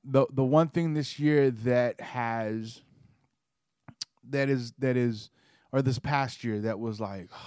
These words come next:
<sighs> it was, it was, it was troubling, was, um, the affi-, the people's affiliation to party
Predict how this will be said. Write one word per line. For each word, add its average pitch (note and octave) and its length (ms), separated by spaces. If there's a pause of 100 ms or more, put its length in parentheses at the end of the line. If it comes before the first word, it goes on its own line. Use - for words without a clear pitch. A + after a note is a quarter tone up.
(140)
<sighs> - 320
it A#2+ 100
was, A#2 280
it A2+ 60
was, A2 200 (480)
it A2 100
was G#2+ 220 (100)
troubling, A#2+ 520 (840)
was, A2 640 (140)
um, G2+ 520 (720)
the A2+ 300
affi-, D3+ 360
the A#2+ 460 (680)
people's D#3 280
affiliation B2+ 920 (540)
to A2+ 100
party A2+ 640